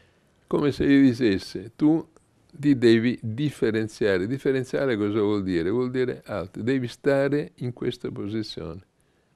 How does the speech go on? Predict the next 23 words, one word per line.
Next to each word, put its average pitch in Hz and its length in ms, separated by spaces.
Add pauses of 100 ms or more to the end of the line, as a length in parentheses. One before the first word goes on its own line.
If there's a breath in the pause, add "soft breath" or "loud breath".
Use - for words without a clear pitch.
(200)
Questo 151 340
che 110 120
stai 117 200
facendo 127 420
adesso 139 380
continua 120 540
a - 20
farlo, 104 360
non 127 180
fai 139 320
altro. 101 500 (480 soft breath)
Questo 170 380
messaggio 117 880 (1160 soft breath)
con, 139 460
eh, 113 460 (340)
un 120 360
trasferimento 120 1080 (460)
dal 98 1040
messaggio 120 580
chimico 87 680 (100)
al 110 120
messaggio 104 640
fisico 98 800